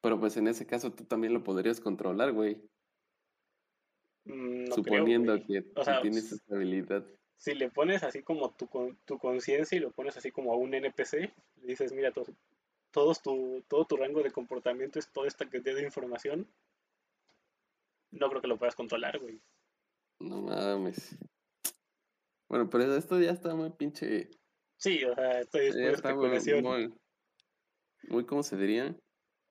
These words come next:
Speaker 1: No sé, güey. Ya está cabrón entrar en este tema. O sea, sí está muy, muy difícil. Bueno,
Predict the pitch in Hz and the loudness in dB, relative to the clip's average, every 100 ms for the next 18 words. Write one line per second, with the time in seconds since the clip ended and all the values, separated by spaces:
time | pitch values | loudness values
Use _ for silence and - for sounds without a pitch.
0 | _ _ _ _ _ _ _ _ - - | _ _ _ _ _ _ _ _ -8 -4
1 | 113 127 110 92 95 - _ _ _ _ | 0 2 2 2 -2 -6 _ _ _ _
2 | _ - 107 120 127 117 107 113 110 98 | _ -6 -4 -2 2 2 4 4 4 0
3 | 95 104 107 107 107 - 98 95 90 _ | 0 2 2 0 -4 -6 -2 -2 -6 _
4 | _ _ _ _ _ _ _ _ _ _ | _ _ _ _ _ _ _ _ _ _
5 | _ _ _ _ - - 101 - 117 123 | _ _ _ _ -16 -4 -2 0 0 0
6 | 117 117 117 110 107 113 110 110 110 - | 2 4 4 4 2 0 -2 -4 -6 -4
7 | 131 113 95 | -2 -2 -4